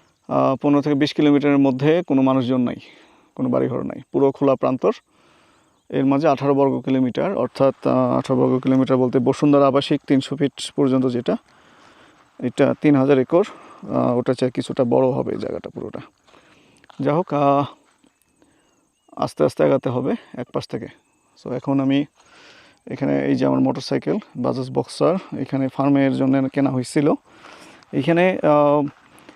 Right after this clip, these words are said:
ইন্ডিয়ান প্রোডাক্ট আমি যেহেতু একেবারেই পছন্দ করি না, but কিচ্ছু করার নাই, Bajaj Boxer কিনতে হয়েছে। কারণ এখানে, আহ,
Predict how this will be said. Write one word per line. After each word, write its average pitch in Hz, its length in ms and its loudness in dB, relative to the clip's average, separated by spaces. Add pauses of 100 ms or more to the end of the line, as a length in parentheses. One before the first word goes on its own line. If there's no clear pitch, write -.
(140)
ইন্ডিয়ান 165 460 4
প্রোডাক্ট 170 280 2
আমি 165 140 4
যেহেতু 151 300 4 (120)
একেবারেই 160 400 2
পছন্দ 165 320 0
করি 156 140 4
না, 165 100 2
but 147 280 0 (320)
কিচ্ছু - 240 -2
করার 147 200 2
নাই, 151 200 0 (140)
Bajaj 135 280 0
Boxer 135 320 0
কিনতে 151 260 0
হয়েছে। 139 320 0 (960)
কারণ 143 280 0
এখানে, 143 500 2
আহ, 139 260 0